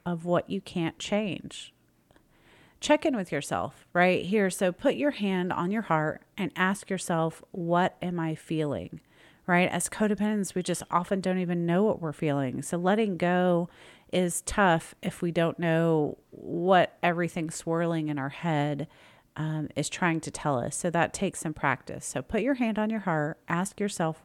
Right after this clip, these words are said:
"What am I feeling?" and listen. Journal it out if you have to. I find words help me so much with journaling. Find a mantra that helps you stay in the moment instead of jumping in to fix a problem.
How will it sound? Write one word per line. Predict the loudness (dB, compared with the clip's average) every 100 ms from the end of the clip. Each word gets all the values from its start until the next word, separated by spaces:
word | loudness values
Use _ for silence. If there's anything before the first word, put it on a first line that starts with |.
| 0
"What | 2 2
am | 0
I | -2
feeling?" | -2 -2 0 0 -2 -6 -16 -20 -20 _ -6
and | -4 -2 -2
listen. | -4 -2 -4 -4 -8 -14 _ _ _ _ _ -14 -8
Journal | -2 2 2 2 2
it | 0 0
out | 0 0
if | -4 -4
you | -4
have | -4 -6
to. | -8 -8 -6 2
I | 2 2
find | 2 2 2 -2 -6
words | -4 0 2 0 -2
help | -2 0
me | 0 0 0 0
so | -2 0 2
much | 2 -2 -4
with | -8
journaling. | -6 -6 -6 -10 -12 -16 -20 -20 -20 -20 _
Find | -2 2 4
a | 4
mantra | 4 4 4 2 -4
that | -4 -4
helps | -2 -2 -2
you | -6
stay | -4 -2 0 2 2
in | 0
the | 0
moment | 2 2 2 0 -2
instead | -6 -4 -4
of | -4
jumping | -4 -4 -2 -2
in | -2 -4
to | -8
fix | -6 -4 -4 -6
a | -10
problem. | -2 0 0 -2 -6